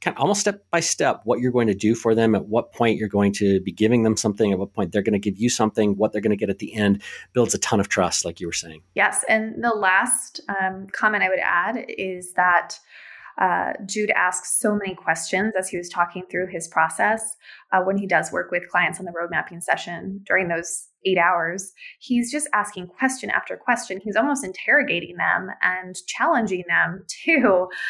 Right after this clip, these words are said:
Speaker 2: Um, and he's almost like, "Hey, I don't even know if this person's for real. I'm gonna question everything about what they're doing to,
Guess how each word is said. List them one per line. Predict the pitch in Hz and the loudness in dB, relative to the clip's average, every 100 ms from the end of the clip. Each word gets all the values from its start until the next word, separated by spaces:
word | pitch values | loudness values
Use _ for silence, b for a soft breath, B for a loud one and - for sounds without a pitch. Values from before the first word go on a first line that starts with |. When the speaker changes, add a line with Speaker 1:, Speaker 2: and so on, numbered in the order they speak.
| B - | B 0
Speaker 2:
Um, | 196 190 190 | 2 2 2
and | 233 262 | 2 2
he's | 262 262 | 2 2
almost | 262 262 240 214 | 0 2 0 0
like, | 185 | 0
"Hey, | 269 233 185 | 2 2 2
I | |
don't | 214 285 | 2 2
even | 247 214 | 0 0
know | 196 | 0
if | 185 | -2
this | 180 - | -4 -6
person's | 190 185 165 | -6 -6 -8
for | 160 165 | -4 0
real. | 165 147 151 - | 2 2 2 0
I'm | 202 | 0
gonna | 220 170 - | -2 -4 -2
question | 190 190 - 170 - | -2 -2 -8 -8 -2
everything | 190 185 175 170 | -2 -2 -6 -6
about | 165 160 | 0 2
what | 160 | 2
they're | - 170 | -2 -4
doing | 196 202 165 180 | 0 0 -2 -2
to, | 185 | -4